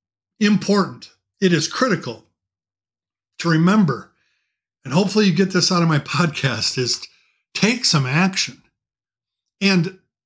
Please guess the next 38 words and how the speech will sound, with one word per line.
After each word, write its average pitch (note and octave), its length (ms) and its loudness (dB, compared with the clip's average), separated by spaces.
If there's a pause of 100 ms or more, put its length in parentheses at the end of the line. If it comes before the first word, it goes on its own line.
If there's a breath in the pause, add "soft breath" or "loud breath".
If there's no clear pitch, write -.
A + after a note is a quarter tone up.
it's F3+ 160 2
important A#3+ 360 2
to F#3+ 40 4
remember F#3+ 300 4
that D3+ 120 0
taking F3 340 0
action F3 360 0
on D3 80 4
your C3 100 2
dreams D#3 340 2
doesn't D#3 360 0
mean C#3+ 420 2
making C3+ 440 -2
grand C#3 420 0
sweeping C#3+ 440 -2
changes C3 440 0
overnight. B2 540 -4 (1200 soft breath)
I'm D#3 360 2
encouraging C#3 500 2
you A#2 140 -2
not D#3 380 0
to D3 60 -2
go C3 200 0
out A2+ 300 -6
and C3 160 -6
quit - 340 -2
your B2 80 -2
day B2 260 -2
job. A2 340 -14
In - 920 -10
fact, C#3+ 180 -2
today's D3+ 380 2
episode C#3 420 0
is B2+ 100 0
gonna C3 200 0
give B2+ 240 -2
you B2+ 200 0
some, A2 380 -4